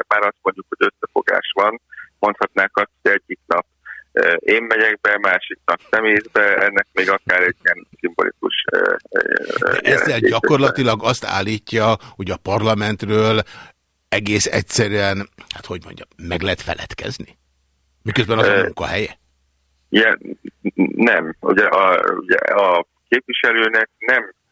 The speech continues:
Speaker 1: csak a parlamentben van
Speaker 2: Értem,
Speaker 1: a munkája.
Speaker 2: értem, oké, rendben van, most ne veszünk el, eh, ezen részletekbe, de azt kérdezem, hogy el lehet feledkezni, hiszen ön gyakorlatilag erről beszél.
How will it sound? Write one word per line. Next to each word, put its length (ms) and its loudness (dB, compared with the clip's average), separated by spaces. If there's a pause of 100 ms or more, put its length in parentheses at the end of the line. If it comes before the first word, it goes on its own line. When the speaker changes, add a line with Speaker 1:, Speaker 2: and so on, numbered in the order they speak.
(280)
Speaker 1:
csak 200 -2
a 140 -2
parlamentben 720 0
van 160 2
Speaker 2:
Értem, 400 0
Speaker 1:
a 40 0
munkája. 220 0
Speaker 2:
értem, 320 2
oké, 280 0
rendben 380 0
van, 120 0
most 140 0
ne 100 2
veszünk 380 -2
el, 160 0 (260)
eh, 240 -2
ezen 280 -2
részletekbe, 600 0
de 100 -4
azt 140 0
kérdezem, 300 0
hogy 160 -8
el 220 0
lehet 180 0
feledkezni, 580 -4
hiszen 320 -4
ön 180 0
gyakorlatilag 720 0
erről 320 -4
beszél. 420 -14